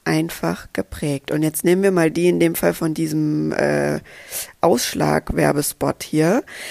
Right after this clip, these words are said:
Das heißt, wir nehmen jetzt mal an, die Information ist, du bekommst Ausschlag,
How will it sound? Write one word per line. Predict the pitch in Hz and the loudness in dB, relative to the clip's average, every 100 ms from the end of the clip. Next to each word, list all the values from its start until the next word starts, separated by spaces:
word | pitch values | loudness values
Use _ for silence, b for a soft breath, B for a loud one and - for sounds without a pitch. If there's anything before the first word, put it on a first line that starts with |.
| B | B
Das | - - 196 | -4 -2 4
heißt, | 185 196 202 - - | 6 6 2 -10 -2
wir | 170 | 2
nehmen | 170 185 | 6 6
jetzt | 185 - | 4 2
mal | 170 165 165 - | 2 2 2 2
an, | 175 180 180 | 0 2 4
die | 151 | 2
Information | 170 170 165 - 180 175 175 | 4 2 2 2 4 4 4
ist, | - 175 - 170 | 2 2 2 -2
du | |
bekommst | 165 - 170 175 - - | -2 0 0 0 0 2
Ausschlag, | 175 190 175 175 - | 2 2 2 0 -2